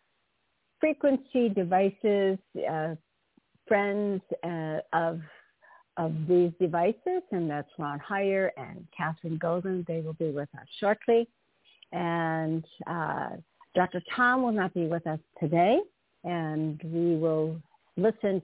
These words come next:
to Zora's information as far as the updates in our world.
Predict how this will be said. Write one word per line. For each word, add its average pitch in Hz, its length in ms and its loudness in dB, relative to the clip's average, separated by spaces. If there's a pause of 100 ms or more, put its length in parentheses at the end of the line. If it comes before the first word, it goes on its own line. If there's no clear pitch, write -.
(100)
to 160 260 0
Zora's 160 500 0 (220)
information 160 840 -4 (360)
as 165 100 2 (100)
far 170 360 4
as 156 180 2 (220)
the 170 420 0
updates 170 560 0 (140)
in 160 280 -8
our 156 320 -8
world. 160 540 -8